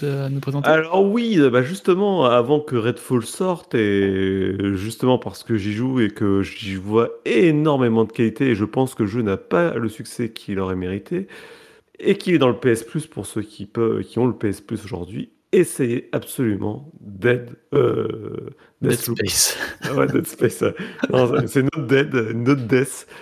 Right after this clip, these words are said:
Speaker 2: C'est, c'est Deathloop, euh, puisque vraiment Deathloop,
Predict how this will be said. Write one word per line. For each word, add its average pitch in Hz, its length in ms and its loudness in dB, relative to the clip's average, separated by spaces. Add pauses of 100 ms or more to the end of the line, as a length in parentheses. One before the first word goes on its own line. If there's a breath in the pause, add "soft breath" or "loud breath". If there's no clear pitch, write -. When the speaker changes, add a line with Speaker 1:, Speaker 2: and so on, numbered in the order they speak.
(180 loud breath)
Speaker 2:
C'est, 110 280 -6
c'est 120 180 -2
Deathloop, 131 580 0
euh, 117 140 0
puisque - 360 -16
vraiment 110 480 0
Deathloop, 120 640 -6